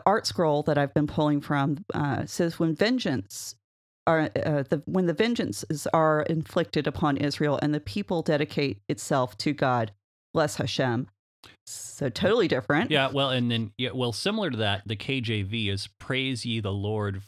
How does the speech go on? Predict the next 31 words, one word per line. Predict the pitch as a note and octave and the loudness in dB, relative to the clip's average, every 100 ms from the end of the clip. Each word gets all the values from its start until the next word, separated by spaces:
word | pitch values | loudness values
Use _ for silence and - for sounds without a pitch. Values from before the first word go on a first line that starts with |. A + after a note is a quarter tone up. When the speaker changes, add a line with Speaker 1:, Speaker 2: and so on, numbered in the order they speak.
| _ | _
Speaker 2:
for | G2+ F#2+ | -4 -4
avenging | F2+ A2 G#2+ G2+ G2+ F#2+ F#2 F#2+ - _ | -4 -2 -2 -2 -2 -2 -6 -8 -20 _
Isra-, | A2 G2+ G#2 G2+ | -4 -4 -6 -8
for | - B2+ - | -6 -6 -4
avenging | A2+ D3 C#3 A#2 | -4 -4 -2 -2
of | G2+ | -2
Israel | G2+ G#2 G#2 F#2 F2 - _ _ | -2 -4 -2 -4 -6 -12 _ _
when | A2+ G#2+ | -2 -2
the | G2+ _ | -4 _
people, | A2+ G2+ G2+ G2 | -6 -4 -6 -4
uh, | G2+ G2+ - _ | -4 -4 -8 _
willingly | B2+ B2 G#2+ G#2 | -2 0 0 -2
offered | G2+ G2+ G2 F2 | -2 -4 -4 -8
themselves." | E2 E2+ - C#2+ F2 - - - | -10 -10 -10 -12 -12 -16 -16 -4
Speaker 1:
Right. | E3 D3 A#2+ - | 0 0 -2 -10
Speaker 2:
So | - C3+ | -4 -2
that's | C#3 - - _ _ _ _ _ | 0 -4 -12 _ _ _ _ _
kinda | C#3 D3 | -2 0
Speaker 1:
Yeah. | |
Speaker 2:
similar, | C#3+ C#3 B2+ B2+ A#2+ A#2 - - - | 0 0 2 0 0 -4 -8 -20 -6
uh, | A2 G2 G2 - _ - | -2 -2 -4 -8 _ -2
Speaker 1:
The | G3+ G#3 | 0 2
N | G#3+ | 2
I | A3 | 2
V | G#3 G3+ | 2 0
is, | F#3+ F#3 | 0 0
"When | |
the | E3+ | -2
princes | - G3+ - G3 | 0 -2 -2 -6
take | - F3+ - | -4 -6 -4
lead." | E3 F#3 G#3+ B3+ | -4 -2 -4 -8